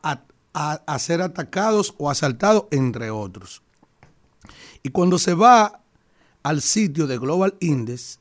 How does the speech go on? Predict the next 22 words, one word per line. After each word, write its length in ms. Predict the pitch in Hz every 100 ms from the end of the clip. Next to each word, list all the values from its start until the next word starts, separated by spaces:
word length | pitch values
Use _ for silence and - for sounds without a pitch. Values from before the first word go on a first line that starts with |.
| _ -
que 120 | 113
publicó 460 | 127 120 110 127
su 180 | 127 190
ranking 540 | 156 156 123 107 117 123 _ _ _ _ _
de 360 | 113 113 110 127
esas 440 | 127 - 175 143 - -
ciudades 580 | - 135 143 139 98
más 240 | 110 139 131
peligrosas 800 | 170 160 147 147 151 - 113 117
del 200 | 160 202
mundo 420 | 165 151 131 120
en 80 | 117
el 100 | 117
año 240 | 135 143
dos 200 | 120 -
mil 200 | 131 151
veintitrés, 580 | 165 165 170 143 120 120 _ _ _ _ _ _ -
cuando 260 | 143 151
se 140 | 135 151
detiene 380 | 147 120 170 185
en 100 | 190
América, 640 | 170 160 143 131 131